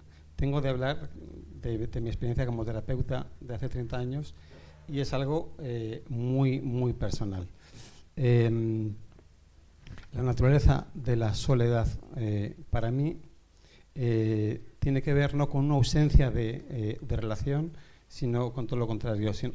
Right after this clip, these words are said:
con relaciones que te hieren, que te generan mal, que te hacen daño.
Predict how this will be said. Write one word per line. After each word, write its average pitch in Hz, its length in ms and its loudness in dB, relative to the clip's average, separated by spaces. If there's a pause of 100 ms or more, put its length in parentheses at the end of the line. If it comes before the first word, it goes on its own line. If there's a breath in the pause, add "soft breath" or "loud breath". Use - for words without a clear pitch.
con 117 280 -2
relaciones 151 960 4 (500)
que 135 100 -6
te 117 160 -4
hieren, 104 400 0 (920)
que - 100 -8
te - 100 0
generan 117 420 2
mal, 101 260 -2
que - 120 -6
te - 100 4
hacen 117 260 4
daño. 98 320 -6